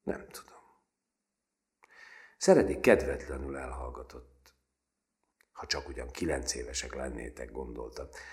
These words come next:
még akkor sem mondanám azt, hogy nosza csináljátok. Igen ám, negyvenöt éves fejjel, de ha én is kilenc éves lennék, mit mondanék akkor? Hiába.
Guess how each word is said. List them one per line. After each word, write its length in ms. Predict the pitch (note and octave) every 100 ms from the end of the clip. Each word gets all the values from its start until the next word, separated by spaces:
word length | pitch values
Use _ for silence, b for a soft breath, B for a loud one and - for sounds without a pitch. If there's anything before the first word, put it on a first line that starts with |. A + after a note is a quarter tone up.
| B
még 160 | - C#2
akkor 320 | F#2 - C#2+
sem 180 | - B1+
mondanám 400 | C2 B1+ A#1+ C2
azt, 120 | C#2+
hogy 120 | -
nosza 320 | - C#2+ - B1
csináljátok. 960 | - - - G#1 A1 - - - - - _ _ _ _ _ _ _
Igen 320 | F#2+ F2 D2+
ám, 240 | B1+ B1 - b -
negyvenöt 600 | D#2+ G2 G2 F2+ E2 D2+
éves 340 | D#2+ D2 -
fejjel, 320 | - E2 E2 E2
de 320 | E2+ - -
ha 100 | -
én 280 | - - D2
is 140 | D2
kilenc 360 | - D2 C2+ C2
éves 320 | C2+ B1+ -
lennék, 560 | C2 C2 C2 C2 - - - - _ _
mit 260 | G#2+ A#2 -
mondanék 520 | - - - - -
akkor? 560 | - - - - - _ _ _ _ _ _ _ _ _ _ _ _ _
Hiába. 760 | - - - - - - -